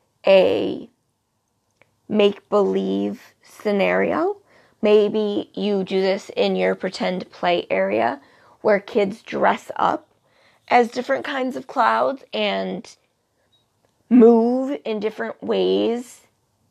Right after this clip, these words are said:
based on the season or the type of weather that they represent. So that would be a really great gross motor, critical thinking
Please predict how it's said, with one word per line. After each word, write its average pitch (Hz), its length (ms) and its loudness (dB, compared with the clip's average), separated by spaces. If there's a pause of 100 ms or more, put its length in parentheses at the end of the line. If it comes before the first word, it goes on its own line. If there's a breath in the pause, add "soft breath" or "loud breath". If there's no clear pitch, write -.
(1120)
based 214 520 4
on 190 600 -4 (640)
the 233 100 -4
season 202 800 -2 (400 soft breath)
or 196 320 4
the 190 140 -2
type 190 340 -6
of 196 180 -6
weather 190 400 0
that 196 200 -4
they 196 240 2
represent. - 920 -6 (1000)
So - 180 -2
that 190 200 4
would 170 120 -4
be 180 120 0
a 180 60 -2
really 180 280 -2
great - 640 -6 (460)
gross 190 340 2
motor, 185 500 -2 (480)
critical 202 340 -2
thinking 214 580 -6